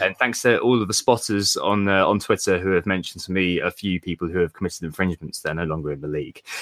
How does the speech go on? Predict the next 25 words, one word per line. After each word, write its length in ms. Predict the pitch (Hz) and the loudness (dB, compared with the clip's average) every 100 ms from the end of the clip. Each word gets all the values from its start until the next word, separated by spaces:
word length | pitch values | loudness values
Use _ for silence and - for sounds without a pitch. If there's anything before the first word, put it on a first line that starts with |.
| - | 0
Um, 200 | 98 101 | 2 4
I'm 160 | 101 107 | 6 6
opening 320 | 120 135 127 | 6 6 8
this 160 | 127 156 | 8 6
up 180 | - | 2
for 120 | - 110 | 0 6
one 180 | 139 | 6
more 260 | 143 135 131 | 6 6 6
week 260 | 120 131 - | 4 2 -2
for 80 | 113 | -6
stragglers. 520 | - 131 117 123 120 | 2 4 4 2 2
I've 80 | 107 | 0
seen 120 | 107 | -4
a 40 | 104 | -2
couple 140 | 110 | -2
of 40 | |
people 180 | 117 104 | -2 0
have 120 | 98 104 | 4 4
asked 160 | 101 | 2
me, 200 | 101 104 | -2 -2
"Can 200 | - 104 | -2 -2
I, 100 | 98 | 0
can 200 | - 107 | -2 0
I 120 | 101 | 0
join?" 440 | 101 107 107 107 | 2 4 4 2